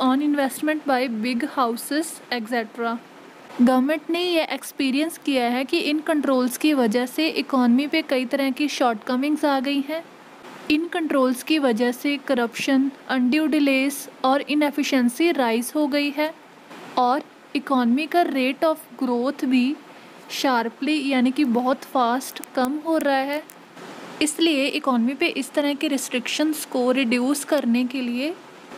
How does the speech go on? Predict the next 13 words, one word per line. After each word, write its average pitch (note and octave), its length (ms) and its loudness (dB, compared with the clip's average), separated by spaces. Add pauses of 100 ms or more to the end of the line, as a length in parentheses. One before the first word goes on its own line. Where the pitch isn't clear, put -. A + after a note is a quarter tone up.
(180)
economic C4 580 2
reforms C4 520 2
की F4+ 180 2
ज़रूरत B3+ 460 0 (160)
थी। A#3+ 160 -4 (380)
Second C4 480 -2
point, D#4+ 240 -2
privatization। A#3 1080 -4 (540)
Economic C#4 560 0
reforms C4+ 500 2
के D#4 160 0
context B3+ 640 0
में A#3 260 0